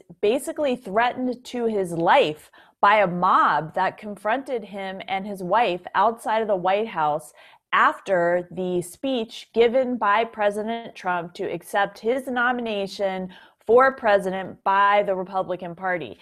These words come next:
And I've linked to this article down below, and I'm also showing it to you right now. It's entitled, "Senator Rand Paul Thanks,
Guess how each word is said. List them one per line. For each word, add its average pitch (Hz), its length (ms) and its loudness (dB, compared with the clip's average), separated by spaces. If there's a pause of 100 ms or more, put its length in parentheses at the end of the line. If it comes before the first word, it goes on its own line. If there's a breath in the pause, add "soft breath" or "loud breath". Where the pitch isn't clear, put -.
(300 loud breath)
And 180 140 -2
I've 180 220 0
linked 254 400 -2
to 294 120 0
this 247 320 0
article 233 520 2
down 208 340 2
below, 208 540 4
and 180 120 -2
I'm 180 160 -6
also 226 360 -2
showing 214 460 -4
it - 240 -10
to 226 120 -10
you 208 140 -6
right 190 280 -2
now. 185 420 -2 (340 loud breath)
It's 185 240 -6
entitled, 202 680 2 (200 loud breath)
"Senator 285 500 4
Rand 233 540 0
Paul 185 480 2
Thanks, 320 580 -2